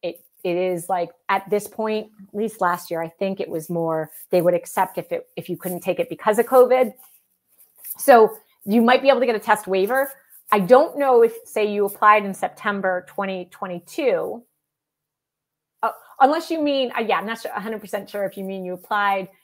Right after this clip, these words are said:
and you're gonna be starting in round one, but, um, or in, in the fall. But I don't think they would accept you apply in September and then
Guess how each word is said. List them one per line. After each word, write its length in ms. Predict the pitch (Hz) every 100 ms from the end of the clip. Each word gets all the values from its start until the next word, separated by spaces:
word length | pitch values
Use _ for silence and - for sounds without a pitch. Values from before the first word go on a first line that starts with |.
| -
and 80 | 180
you're 80 |
gonna 140 | 190 175
be 80 | 165
starting 680 | - 214 202 190 185 185 180 _ _ _ -
in 400 | 190 180 180 - -
round 580 | 185 180 175 170 170 170 - _ _ _ _
one, 460 | - 185 190 175 175 -
but, 300 | 208 202 -
um, 320 | 208 185 165 160 _ - _ _ _ _ -
or 180 | 196
in, 160 | - 190
in 220 | - 190
the 60 | 190
fall. 460 | 214 185 170 - -
But 300 | 202 - _ _ -
I 120 | 214
don't 340 | 220 254 269 -
think 220 | 247 226
they 120 | 214
would 140 | 202
accept 500 | 202 196 - 196 196 _ _ -
you 180 | 190 208
apply 580 | 202 - 208 202 202 202
in 140 | 190
September 480 | 175 190 196 185 190 -
and 140 | 185
then 240 | 190 185